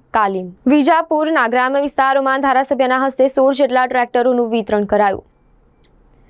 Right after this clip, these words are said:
દિયોદર ઠાકોર બોર્ડિંગ ખાતે તેજસ્વી તારલાઓનો સન્માન સમારોહ અને શસ્ત્ર પૂજન કરાયું. કડીના સરદાર પટેલ કોટન માર્કેટમાં કપાસની હરાજીના પ્રથમ દિવસે પાંચસો મણ કપાસની આવક.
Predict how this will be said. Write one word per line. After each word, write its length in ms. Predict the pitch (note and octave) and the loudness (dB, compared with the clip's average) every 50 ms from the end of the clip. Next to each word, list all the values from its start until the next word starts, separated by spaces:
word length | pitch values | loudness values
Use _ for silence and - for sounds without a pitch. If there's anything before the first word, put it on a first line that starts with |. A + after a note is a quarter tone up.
| _ _ _ _ _ _ _ _ _ _ _ _ - | _ _ _ _ _ _ _ _ _ _ _ _ -2
દિયોદર 440 | A#3+ A#3+ C#4 C#4+ D4+ D4 C#4+ D#4 E4 | 0 2 2 2 2 4 4 4 4
ઠાકોર 440 | D#4+ E4 D#4 C#4+ C#4+ C#4 C#4+ D4 D#4 | 4 2 0 -2 0 0 0 0 2
બોર્ડિંગ 400 | C#4+ C4+ C#4+ C#4+ C#4 C#4+ D4 D4+ | 2 2 2 2 2 0 0 0
ખાતે 300 | D#4 D#4 C#4 C4 D4 D4 | 0 0 0 0 -2 -2
તેજસ્વી 440 | D4 D4+ C#4+ C4+ C#4 C#4 C#4 C#4+ C4+ | -2 0 0 0 0 0 -2 -2 -2
તારલાઓનો 480 | C#4+ C4+ C4 C4 C#4 C4+ C4+ C4+ C#4 | 0 0 0 0 0 0 0 0 -2
સન્માન 420 | C#4+ - C#4+ C#4 C4 C4 C4 C4+ C#4+ | -4 -2 -2 -2 0 0 0 0 0
સમારોહ 540 | - C#4+ C4 B3+ B3+ C4 C4 C4 C4+ C#4 C4+ | -2 -2 0 0 0 2 2 2 2 2 2
અને 160 | C4 C4 C#4 | 0 0 -2
શસ્ત્ર 540 | - - - D4+ C4+ C4+ C4+ - C#4 C4 C4 | -2 -2 0 0 0 0 0 0 0 0 0
પૂજન 460 | B3+ - B3+ B3 A#3+ B3+ A#3+ A#3 A3 | 0 -2 -2 -2 0 0 -2 -2 -2
કરાયું. 420 | - G#3+ G#3 G3 G3 G3 - - _ _ _ _ _ _ _ _ _ _ _ _ _ _ _ _ _ _ _ _ _ _ _ _ _ _ - | -2 -2 0 0 0 0 -2 -4 _ _ _ _ _ _ _ _ _ _ _ _ _ _ _ _ _ _ _ _ _ _ _ _ _ _ -2
કડીના 360 | C4 C4 C#4 C#4 C#4 C4+ C#4+ | 0 0 0 0 0 -2 -2
સરદાર 360 | - C#4+ B3+ B3 C4 C4+ C4+ | -2 -2 0 0 0 0 0
પટેલ 380 | C4 C#4 C4+ C#4 C#4 C#4 C#4+ C#4 - _ | 0 0 0 2 2 2 0 -2 -8 _
કોટન 420 | - C4 C4+ C4 C4 C#4 C4+ C#4 C#4 | 0 2 2 4 4 2 2 2 2
માર્કેટમાં 520 | C4+ B3+ B3 B3+ C#4 C#4 C4 D4+ C4+ A#3 | 0 0 0 0 0 -2 0 0 0 0
કપાસની 520 | G#3+ A3+ A3+ A#3+ A#3+ B3+ B3 - C4 B3+ C4+ | 0 0 0 0 0 0 0 -2 -2 -2 0
હરાજીના 520 | C4 B3+ A#3+ A#3+ B3 A#3+ C4+ B3+ B3 B3+ | 0 2 2 2 0 0 0 0 0 0
પ્રથમ 320 | B3 B3 A#3+ A#3+ C4 B3+ | 0 0 -2 0 -2 -2
દિવસે 400 | B3+ B3+ B3 B3+ B3 - B3 B3+ | 0 0 0 0 0 0 0 0
પાંચસો 460 | B3+ - C4+ B3 A#3+ B3 B3 - C#4+ C4+ | 0 0 0 0 0 0 0 0 0 0
મણ 220 | C4 B3+ B3+ C4+ | 2 0 0 0
કપાસની 540 | B3 B3+ A#3+ - A#3 A3+ A3+ - - A#3+ G#3+ | 0 0 0 0 0 0 -2 -2 -4 -4 -4
આવક. 480 | G#3 G3 F3 F#3+ G#3 G3+ G3+ - - | -4 -4 -2 -2 -2 -2 -4 -8 -20